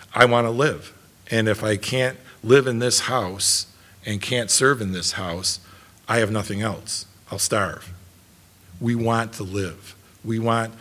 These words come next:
to lay hold of eternal life. And the only way is to become a bondservant of Christ. The question is how?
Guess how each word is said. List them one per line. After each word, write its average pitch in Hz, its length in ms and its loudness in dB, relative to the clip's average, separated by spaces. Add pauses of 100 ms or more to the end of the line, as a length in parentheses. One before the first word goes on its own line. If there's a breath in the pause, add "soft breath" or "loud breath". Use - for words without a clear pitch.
(140)
to 113 100 -6
lay 110 220 2
hold 113 340 0
of 85 100 -10
eternal 98 380 -6
life. 90 560 -8 (400 loud breath)
And 107 200 0
the 107 80 2
only 127 280 4
way 107 420 2 (300 loud breath)
is 104 140 -4
to 101 60 -10
become 101 280 -4
a 98 60 -4
bondservant 95 760 0
of - 140 -16
Christ. - 640 -6 (1600 loud breath)
The - 60 -14
question 120 380 6
is 92 140 -4
how? 92 380 -4